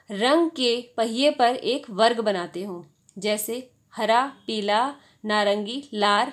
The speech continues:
और नीला बैंगनी। आइए अब जानते हैं रंगों के चयन में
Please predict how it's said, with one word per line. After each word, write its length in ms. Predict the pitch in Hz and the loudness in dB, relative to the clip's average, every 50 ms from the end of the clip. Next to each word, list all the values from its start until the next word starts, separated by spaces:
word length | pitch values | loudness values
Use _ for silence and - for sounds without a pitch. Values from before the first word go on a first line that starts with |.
| - _ - | -8 _ -2
और 260 | - 196 220 254 - - _ - | 2 2 2 2 2 -2 _ -8
नीला 360 | 220 214 214 214 220 240 254 | -6 -4 0 2 4 4 4
बैंगनी। 520 | 220 220 202 190 185 185 180 180 180 - - _ _ _ _ _ _ _ _ _ _ _ _ _ _ _ _ _ _ _ _ _ _ _ _ _ _ _ _ _ _ _ _ _ _ _ _ _ _ _ _ _ _ _ _ _ _ _ _ _ _ _ _ _ _ _ _ _ _ _ _ _ _ - | 4 4 2 2 2 -2 -4 -4 -8 -10 -14 _ _ _ _ _ _ _ _ _ _ _ _ _ _ _ _ _ _ _ _ _ _ _ _ _ _ _ _ _ _ _ _ _ _ _ _ _ _ _ _ _ _ _ _ _ _ _ _ _ _ _ _ _ _ _ _ _ _ _ _ _ _ -2
आइए 280 | 202 220 247 302 320 370 | 0 0 2 2 4 4
अब 160 | 370 339 262 | 4 2 2
जानते 440 | 233 262 233 214 220 214 220 240 233 | 2 0 0 0 0 -2 -4 -4 -4
हैं 260 | 233 226 247 269 - _ - | -4 -6 -8 -8 -12 _ -6
रंगों 420 | 208 220 240 269 294 330 359 359 | -4 -2 0 2 4 6 6 6
के 160 | 349 320 302 | 4 2 -2
चयन 360 | 294 - 269 226 220 220 220 233 | -2 0 0 0 0 0 0 -2
में 360 | 233 233 226 214 220 247 | -2 -2 -2 -2 -2 -4